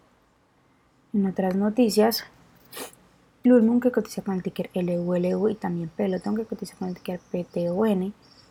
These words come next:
llevan varios años disputándose el mercado del fitness conectado. Sin embargo, las compañías firmaron una alianza mundial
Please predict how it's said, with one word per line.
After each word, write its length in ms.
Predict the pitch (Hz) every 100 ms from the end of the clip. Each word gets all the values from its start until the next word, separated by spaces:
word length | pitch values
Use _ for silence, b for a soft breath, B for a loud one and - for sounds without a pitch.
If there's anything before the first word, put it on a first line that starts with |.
| _
llevan 240 | 220 208
varios 300 | 208 208 214
años 180 | 214 214
disputándose 540 | 208 214 196 175 170 180
el 80 |
mercado 340 | 185 185 - 165
del 120 | 165
fitness 420 | - 220 190 180
conectado. 600 | - 185 185 - 220 220 - _ b b b
Sin 140 | 240
embargo, 300 | 233 233 208
las 120 | 208 -
compañías 520 | 202 196 180 180 165
firmaron 400 | 196 180 175 180
una 160 | 180
alianza 360 | 180 180 175 -
mundial 640 | 185 220 233 240 208 214